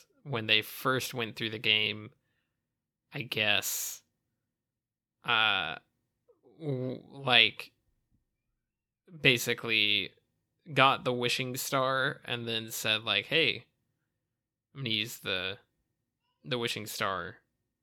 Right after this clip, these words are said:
to wish away my, my younger brother because I don't like him 'cause he's so annoying." Uh, and then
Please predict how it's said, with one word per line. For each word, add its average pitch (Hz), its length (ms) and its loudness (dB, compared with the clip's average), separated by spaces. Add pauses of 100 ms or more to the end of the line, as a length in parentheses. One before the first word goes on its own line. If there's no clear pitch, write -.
(240)
to 98 500 -8
wish 123 260 -2
away 104 260 4
my, 98 400 0
my 110 120 -4
younger 107 280 -2
brother 117 320 -4
because 110 540 -10
I 120 40 -2
don't 104 180 -8
like 101 160 -4
him - 120 -10
'cause - 140 -16
he's 101 120 -14
so 90 100 -6
annoying." 95 420 -8 (1080)
Uh, 95 440 0 (260)
and 131 280 0
then 120 520 2